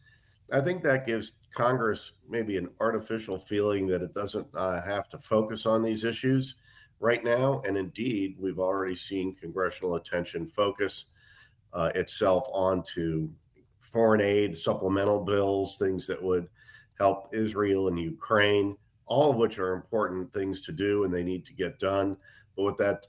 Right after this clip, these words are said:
means, Tom, for appropriations is they get pushed off probably into the next calendar year, which gives us precious little time.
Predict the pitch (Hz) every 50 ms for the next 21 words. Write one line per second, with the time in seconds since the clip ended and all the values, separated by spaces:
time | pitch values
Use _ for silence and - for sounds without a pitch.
0 | _ - 104 107 110 117 120 113 107 - - - - 110 104 101 98 98 98 -
1 | 95 87 82 - - 98 90 85 - 87 95 107 127 143 139 - 92 85 92 82
2 | - 80 80 87 85 80 85 80 - 87 80 - - _ - 104 92 - - 95
3 | 90 90 90 90 87 - - _ _ _ - - _ _ - 202 190 202 180 143
4 | 123 123 117 110 107 107 - 107 95 92 101 95 92 - - - - 117 113 117
5 | 120 110 101 87 90 87 82 80 78 80 73 71 - _ _ _ _ _ _ _
6 | - 110 117 113 - - - 123 120 110 101 110 107 104 - - - - - 113
7 | 110 107 - 107 98 - - 95 92 90 87 90 - - 120 117 107 95 87 82
8 | 78